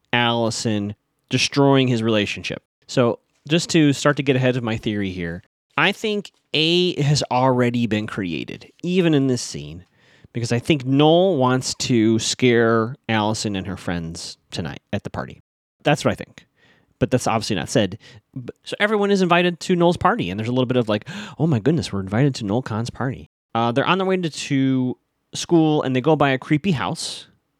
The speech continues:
and it looks like someone's inside there. They're just talking about this creepy house. Uh, the door opens. Uh, I, I don't know. Uh, and then, and then outside we see a sanatorium van. Now, in, in doing this recording,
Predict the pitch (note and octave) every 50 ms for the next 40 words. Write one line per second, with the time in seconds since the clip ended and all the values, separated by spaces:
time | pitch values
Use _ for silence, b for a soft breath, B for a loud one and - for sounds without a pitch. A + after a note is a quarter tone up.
0 | _ _ - G#2+ G#2 G#2 G#2+ A2 - - C#3 - - - C#3 C3 C3+ C#3 C#3+ C3+
1 | D#3+ F3 - - - F2 E3 D#3 - F2 A2+ E3 F3+ - _ _ _ _ _ _
2 | C3 C#3 B2+ - D3 C3+ C3 B2 A#2+ A2+ A2 - - D3+ D#3+ D3+ C#3 C#3 C3+ C#3
3 | - - - b b b b b b b b b b b b b _ A#2+ A#2+ A#2+
4 | B2 B2+ B2+ C#3+ C#3+ D#3+ - - C3+ C#3+ C#3 E3+ E3+ E3+ F#3+ G#3 A3+ - - -
5 | - _ _ _ _ _ - G2 G#2+ - - A2+ A2+ A2+ - - A#2 A2+ A2+ A2
6 | G#2+ G#2+ G#2 G#2 E2 - G#2 A2 G#2+ F#2 G2+ A#2 A2+ A2+ A#2 - - B2 B2 A#2
7 | A#2 A#2 A2+ B2 B2+ - - C3 B2 B2 B2+ B2 - - B2 A#2 A#2 - - _
8 | _ _ _ _ G2+ G2+ G2 G2 - - F3 F#3 F#3+ F#3 - - - D#3+ D#3 D#3
9 | E3 E3 D#3+ D#3 D3+ D3+ D3 D3 C#3+ C#3 C#3 C#3 - - _ _ - A2+ A2 B2
10 | A#2+ B2 A2 D#2+ D2 D2+ - F#2 - - _ _ _ _ - C3 B2 A#2+ B2 B2
11 | - - C3+ C3 C3 C3 C3 B2+ - - A#2+ B2 A#2+ A#2+ A#2+ C#3+ F3+ G#3 G3+ F3
12 | E3 D3+ - - - B2 - - A#2+ A2 G2+ F2 D#2+ D#2 D#2+ -